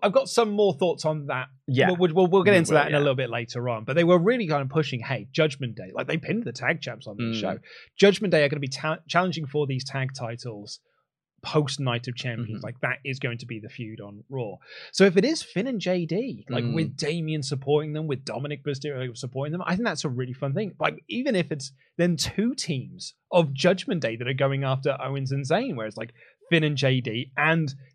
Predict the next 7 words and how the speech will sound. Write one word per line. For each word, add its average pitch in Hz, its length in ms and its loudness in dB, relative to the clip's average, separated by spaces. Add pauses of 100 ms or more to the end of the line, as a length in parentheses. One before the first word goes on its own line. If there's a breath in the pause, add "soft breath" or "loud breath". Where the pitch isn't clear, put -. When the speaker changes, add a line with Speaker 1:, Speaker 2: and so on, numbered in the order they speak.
Speaker 1:
Damien 156 480 4
and 139 220 -2
Dom. 131 540 2
Speaker 2:
Yeah. 113 240 2
Speaker 1:
Like, 135 220 -2
two, 165 440 0 (100)
two 202 320 2